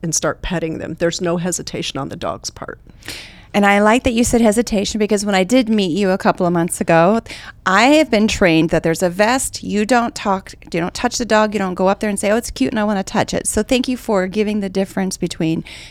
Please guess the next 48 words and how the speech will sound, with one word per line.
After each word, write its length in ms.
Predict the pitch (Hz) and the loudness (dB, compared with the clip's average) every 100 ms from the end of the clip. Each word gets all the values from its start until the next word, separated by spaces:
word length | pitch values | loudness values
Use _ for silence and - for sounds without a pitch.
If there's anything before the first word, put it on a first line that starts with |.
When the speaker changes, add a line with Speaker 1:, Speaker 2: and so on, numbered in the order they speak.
| - | -14
Speaker 2:
you 100 | 180 | -12
can 320 | - 175 208 | -4 0 0
and 160 | 220 185 | -2 -4
you 40 | |
can't. 360 | 127 - 170 - | -6 -4 -4 -4
Speaker 1:
Yes. 400 | - 185 - - | 0 2 4 4
Speaker 2:
<laughs> 160 | 415 202 330 208 277 - | 6 6 6 6 4 4
'Cause 160 | 262 214 | 4 4
I 120 | 202 | 4
try 200 | - 240 | 2 0
to 100 | 220 | 0
follow 220 | - 196 | 2 2
the 100 | 190 | 4
rules, 260 | 180 170 160 - - - - 185 | 4 2 2 -2 -4 -10 -4 2
not 220 | 180 160 | 4 4
always. 380 | 156 175 160 170 | 4 2 2 2
But 260 | 185 - | 2 4
in 80 | 202 | 4
the, 180 | 208 190 | 6 4
in 60 | 202 | 2
the 80 | |
case 320 | - 254 269 277 | 0 0 0 0
of 80 | |
a, 160 | 254 233 196 | -2 -2 -4
an, 100 | 196 | -4
an 140 | 196 196 | -4 0
animal 540 | 190 196 202 196 196 - - - | 0 2 2 2 0 -6 -14 -2
who 80 | 196 | -2
is 200 | 190 - - - | -2 -6 -10 -6
actually 340 | 185 - 208 | -4 -2 0
Speaker 1:
Correct. 120 | 196 175 | 4 4
Speaker 2:
helping 240 | - 185 | 2 0
someone, 360 | 190 190 185 180 | 0 2 2 2
I 140 | 175 | 0
don't 300 | 170 175 165 | 0 0 0
want 200 | 170 160 | -2 -4
to 100 | 185 | -6
break 340 | 170 143 156 - | -6 -6 -6 -6
and 280 | 165 85 - | -4 -4 -6
be 120 | - | -6
disrespectful 680 | - 170 82 - - - 85 | -4 -4 -4 -4 -6 -6 -4
to 120 | - | -2
what 160 | 87 57 | -4 -4
they're 100 | 87 | -6
supposed 300 | - - - | -6 -6 -6
to 60 | - | -8
be 120 | - | -6
doing. 380 | - - - | -4 -4 -6